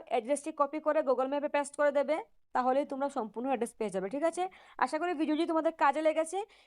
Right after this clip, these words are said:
ভিডিওটি একটি লাইক করে দিও, প্রচুর পরিমাণে শেয়ার করার জন্য সকলে এই ভিডিওটি দেখে তাদের কল লেটার ডাউনলোড করতে পারে, ঠিক আছে? আর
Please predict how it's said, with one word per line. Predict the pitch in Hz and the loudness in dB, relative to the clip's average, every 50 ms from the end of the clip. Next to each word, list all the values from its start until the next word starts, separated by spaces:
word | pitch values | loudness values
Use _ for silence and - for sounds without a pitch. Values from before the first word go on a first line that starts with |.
| _ - 220 | _ -8 -6
ভিডিওটি | 247 214 277 294 320 330 | -4 -2 -2 0 0 0
একটি | 269 330 320 302 | 0 2 4 4
লাইক | 285 269 269 - | 4 4 4 0
করে | 311 320 320 254 | -2 -2 -2 -2
দিও, | 311 311 330 359 494 - _ _ _ _ _ - _ - - | 0 2 2 2 0 -4 _ _ _ _ _ -20 _ -14 -6
প্রচুর | - 311 311 320 330 294 | -6 -6 -4 -4 -4 -4
পরিমাণে | 339 330 330 339 339 294 - | -2 -2 0 0 -2 0 2
শেয়ার | 311 294 302 311 311 | 4 4 4 4 2
করার | 330 320 277 | 2 0 0
জন্য | 294 294 302 - 277 | 0 -4 -4 -4 -4
সকলে | - - 262 269 285 294 - - | -2 -2 2 2 2 0 2 -2
এই | 277 240 240 | -2 -2 -2
ভিডিওটি | 247 247 262 214 226 302 294 226 240 | -4 -4 -4 -2 -2 -2 2 2 2
দেখে | 233 233 269 285 277 277 | 2 2 0 -2 0 0
তাদের | 240 240 254 269 - - _ _ _ - - | 0 0 0 -2 -4 -10 _ _ _ 2 4
কল | 294 294 294 | 4 4 4
লেটার | 294 285 302 285 233 | 2 0 0 2 2
ডাউনলোড | 240 233 247 277 277 - 285 | 2 0 0 -2 -2 -2 -2
করতে | 269 - - 277 277 285 | -2 -2 -4 0 2 2
পারে, | 262 247 247 320 370 - _ _ _ - | 2 2 0 -4 -6 -8 _ _ _ -6
ঠিক | 403 415 453 | -4 -2 -2
আছে? | - - 226 196 190 _ - - - - - - - - 190 190 190 | -4 -4 -8 -12 -12 _ -20 -20 -20 -20 -16 -6 -2 0 2 4 6
আর | 196 196 202 | 6 6 4